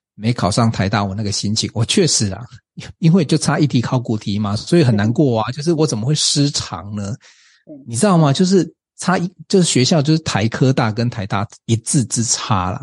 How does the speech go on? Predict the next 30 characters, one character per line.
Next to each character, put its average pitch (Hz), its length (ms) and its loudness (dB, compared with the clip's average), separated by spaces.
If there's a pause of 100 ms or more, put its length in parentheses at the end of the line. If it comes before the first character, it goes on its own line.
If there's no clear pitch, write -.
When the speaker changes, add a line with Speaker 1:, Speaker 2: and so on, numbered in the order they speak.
Speaker 1:
齁。 135 180 -4 (220)
我 135 140 2
后 233 160 4
来 151 100 4
从 131 240 2
这 170 100 2
些 175 140 4
事 160 180 2
情 104 280 -2
我 107 160 -4
理 113 160 0
解 110 200 -2
到 110 240 -2
是 117 140 -4
说， 110 340 -2 (220)
没 165 140 2
有 214 140 6
一 147 80 4
个 143 120 2
终 143 300 2
点 98 200 0
是 - 140 -4
你 120 120 2
人 104 220 -2
生 117 320 0 (120)
永 123 180 0
远 117 140 2
的 92 120 -8
终 101 260 -4
点， 127 200 -4